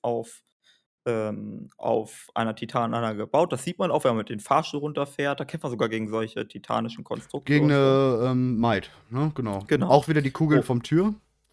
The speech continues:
Speaker 1: Äh, genau, äh, oder s-, zumindest
Speaker 2: So
Speaker 1: könnte
Speaker 2: was,
Speaker 1: das
Speaker 2: ja.
Speaker 1: so was sein, genau. Ist bisschen schwierig. Es gibt 'ne optische Übereinstimmung, weil's halt Kugeln sind und die leuchten und auch die gleiche
Speaker 2: <laughs>
Speaker 1: Farbe und so, aber bei diesen Wächterzaubern der Titanen, da sind,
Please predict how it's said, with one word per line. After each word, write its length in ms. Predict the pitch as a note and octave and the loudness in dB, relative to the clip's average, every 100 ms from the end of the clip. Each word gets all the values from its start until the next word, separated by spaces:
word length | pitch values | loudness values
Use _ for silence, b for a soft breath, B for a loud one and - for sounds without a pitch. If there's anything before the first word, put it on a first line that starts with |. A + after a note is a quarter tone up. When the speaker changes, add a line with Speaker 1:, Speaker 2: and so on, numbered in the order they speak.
| _ _ _ _ _ _ _ - | _ _ _ _ _ _ _ 2
Speaker 1:
Äh, 180 | D#3 - | 2 4
genau, 420 | E3 B2+ A#2+ - | 2 4 2 2
äh, 320 | - B2 A#2+ D#2+ | 2 6 6 4
oder 200 | B2+ B2+ | 4 2
s-, 160 | B2 | 0
zumindest 720 | - D3 D#3 D3 C3+ - - | -2 2 2 2 0 -4 -6
Speaker 2:
So 80 | A2+ | 2
Speaker 1:
könnte 360 | C3+ C#3+ - A2+ | 4 4 0 0
Speaker 2:
was, 0 | |
Speaker 1:
das 440 | A2 - - - | -2 -6 -14 -14
Speaker 2:
ja. 140 | F2+ F2 | -8 -6
Speaker 1:
so 80 | A2+ | -4
was 220 | A#2 - | -6 -8
sein, 300 | A#2 - A2+ | -10 -10 -10
genau. 300 | A#2 A2+ G#2+ | -8 -8 -10
Ist 140 | A#2+ - | -12 -10
bisschen 240 | C3 B2 | -8 -6
schwierig. 400 | A#2 B2 C3+ C3 | -6 -6 -4 -4
Es 100 | A#2+ | -4
gibt 160 | F3 - | -2 0
'ne 240 | C#3+ C3 C3+ B B B - | 0 0 -4 B B B 0
optische 360 | C#3 D3 C3+ A#2+ | 0 0 -4 0
Übereinstimmung, 540 | A2+ C3 D3 E3+ D3+ | 2 2 0 -4 0
weil's 180 | A#2 A2+ | 0 0
halt 100 | A#2 | -4
Kugeln 340 | - C#3+ D#3+ D3+ | -4 -6 -4 -4
sind 160 | D#3+ | -6
und 100 | C3 | -6
die 60 | A#2 | -2
leuchten 480 | A#2 C#3+ D3 D#3 D3 | 0 0 -2 -8 -6
und 200 | A2+ - | -4 -2
auch 100 | F3 | -2
die 100 | - | -2
gleiche 240 | A2 - | -6 -6
Speaker 2:
<laughs> 0 | |
Speaker 1:
Farbe 340 | - C3 C#3+ | -2 0 0
und 120 | D3 D3 | -4 -6
so, 240 | D3 D3 | -4 -2
aber 160 | A#2 A#2 | 0 0
bei 80 | A#2 | 0
diesen 340 | A#2 A2+ G2+ | -2 -4 2
Wächterzaubern 1500 | A#2+ C3+ - C#3+ D3 D3 - _ _ _ - - C#3+ C3+ C#3 | 0 0 -4 -2 0 -2 -8 _ _ _ -6 -2 0 0 -2
der 100 | C3 | -4
Titanen, 540 | - B2 C3 C3 C#3 | -6 -6 -4 -2 0
da 140 | B2 A#2+ | 0 0
sind, 280 | C3+ C3+ | -2 -6